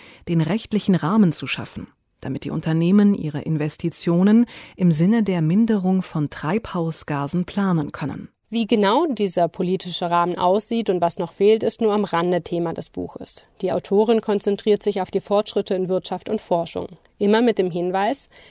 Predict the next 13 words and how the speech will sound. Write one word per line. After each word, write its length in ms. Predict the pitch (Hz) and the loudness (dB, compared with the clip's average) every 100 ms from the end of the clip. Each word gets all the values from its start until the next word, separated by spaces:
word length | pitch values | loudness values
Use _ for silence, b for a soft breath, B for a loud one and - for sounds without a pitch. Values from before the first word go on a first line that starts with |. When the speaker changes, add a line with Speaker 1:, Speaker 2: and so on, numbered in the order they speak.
| B - | B -2
Speaker 2:
auch 220 | 269 285 | 0 0
der 180 | - - | -2 -2
Einsatz 480 | 196 226 233 190 - | 0 0 0 -4 -2
von 140 | 180 | -6
grünem 320 | - 196 180 | 0 0 2
Wasserstoff 600 | 170 180 196 - 190 - | 0 0 -4 -4 -4 -2
reicht 300 | 214 214 - | -2 -2 -2
nicht, 180 | 196 - | -6 -4
um 100 | - | -6
unsere 320 | 196 185 170 | -4 -6 -6
Klimaprobleme 800 | 170 - 190 175 - 170 170 170 | -8 -6 -4 -4 -4 -6 -4 -4
zu 140 | 160 170 | -4 -6
lösen. 380 | 170 165 - | -4 -6 -8